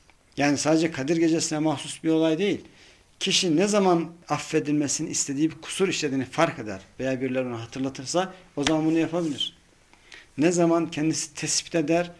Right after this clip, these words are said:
bundan pişmanlık duyarsa bu duayı yapabilir. Rukusunda yapabilir, secdesinde yapabilir, el açıp yapabilir. Duaların kabul edildiği o faziletli vakitlerde yapabilir.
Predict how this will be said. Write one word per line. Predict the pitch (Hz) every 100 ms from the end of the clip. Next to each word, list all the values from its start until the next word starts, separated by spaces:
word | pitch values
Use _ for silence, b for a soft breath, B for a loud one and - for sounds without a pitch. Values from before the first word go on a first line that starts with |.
| B B -
bundan | 139 151
pişmanlık | 135 - 160 170 170
duyarsa | 147 131 175
bu | 151
duayı | 139 143 160
yapabilir. | 151 160 156 175 175 - - _ _ _ b b 117
Rukusunda | 123 143 143 - 156
yapabilir, | 156 135 151 156 160
secdesinde | 156 - 117 123 123 143 147
yapabilir, | 147 151 147 151 156
el | 123 127
açıp | 123 170 160
yapabilir. | 156 160 151 156 156 -
Duaların | 135 139 143 151 156
kabul | 151 135 151 151
edildiği | 131 139 135 147
o | 139
faziletli | 127 127 135 143 -
vakitlerde | 147 - 151 156 147
yapabilir. | 160 156 156 151 156 151